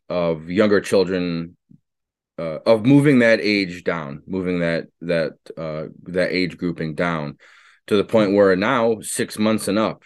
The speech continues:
are approved to get that shot. So we knew that as soon as they started to go after the children,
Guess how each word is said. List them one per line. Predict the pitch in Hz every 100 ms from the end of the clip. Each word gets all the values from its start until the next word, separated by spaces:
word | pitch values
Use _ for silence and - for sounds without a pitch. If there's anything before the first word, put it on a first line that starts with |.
| -
are | 85 82
approved | 76 90 82
to | 85
get | 82 73
that | 73 -
shot. | 80 71 -
So | 104 92
we | 90 98 104
knew | 139 143 135 127 120
that | 92 101 95
as | 92 -
soon | 120
as | 110
they | 87 95
started | - 98 92 82
to |
go | 82 87 87
after | 92 90 90
the | 82
children, | 82 113 98 90 92 90 90